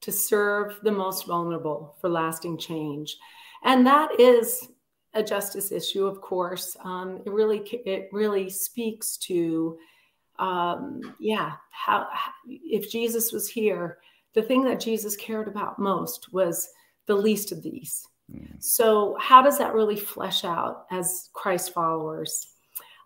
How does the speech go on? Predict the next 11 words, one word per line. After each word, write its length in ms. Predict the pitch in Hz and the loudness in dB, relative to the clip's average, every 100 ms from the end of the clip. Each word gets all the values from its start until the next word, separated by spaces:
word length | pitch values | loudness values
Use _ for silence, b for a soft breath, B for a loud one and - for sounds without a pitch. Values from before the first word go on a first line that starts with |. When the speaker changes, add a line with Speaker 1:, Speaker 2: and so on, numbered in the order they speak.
| - | 0
Speaker 1:
Um, 340 | 208 214 - - | 2 2 -2 4
I, 460 | 233 277 427 480 - | 8 10 10 8 8
I 200 | 247 277 | 8 8
take 360 | - 254 233 | 6 2 4
it 160 | 220 196 | 2 0
as, 580 | - 190 180 185 180 - - | 0 2 2 0 -4 -6 -4
um, 540 | 196 180 - 190 202 | -4 -2 -4 -8 -8
very 240 | 190 220 208 | 0 2 2
much 400 | 208 190 190 196 | 0 0 0 0
a 60 | 175 | 0
Micah, 680 | 185 185 185 175 175 170 | 0 -2 -2 -2 -2 -4